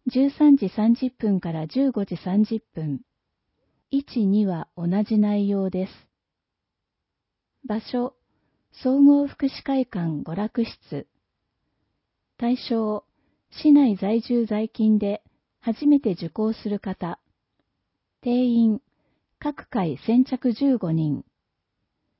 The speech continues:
費用、無料。申し込み、六月二日木曜から電話で、帰還型地域包括支援センター、二三三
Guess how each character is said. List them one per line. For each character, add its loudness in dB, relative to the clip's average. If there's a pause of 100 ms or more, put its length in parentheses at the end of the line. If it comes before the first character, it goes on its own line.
(180)
費 0
用、 -4 (120)
無 -2
料。 -4 (1040)
申 4
し -14
込 2
み、 4 (600)
六 0
月 6
二 -16
日 -2
木 2
曜 0
か -6
ら -6 (360)
電 2
話 2
で、 -4 (520)
帰 -20
還 6
型 2
地 -4
域 -4
包 -4
括 -4 (200)
支 0
援 4
セ 0
ン 4
タ -10 (640)
ー、 4
二 10
三 4
三 -2